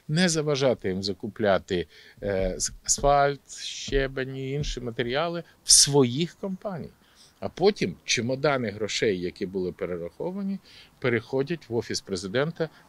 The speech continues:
в тому числі для хабарів депутатам. Тому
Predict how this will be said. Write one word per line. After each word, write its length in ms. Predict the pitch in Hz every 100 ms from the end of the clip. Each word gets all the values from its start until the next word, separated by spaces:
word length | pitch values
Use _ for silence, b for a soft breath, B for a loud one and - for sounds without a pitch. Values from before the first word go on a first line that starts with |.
| -
в 80 |
тому 340 | - 151 151 175
числі 500 | - 165 - 180 165 -
для 240 | 90 113
хабарів 460 | - 107 104 110 135
депутатам. 560 | 120 113 - 76 - _ _ B B B _
Тому 500 | - 117 143 151 147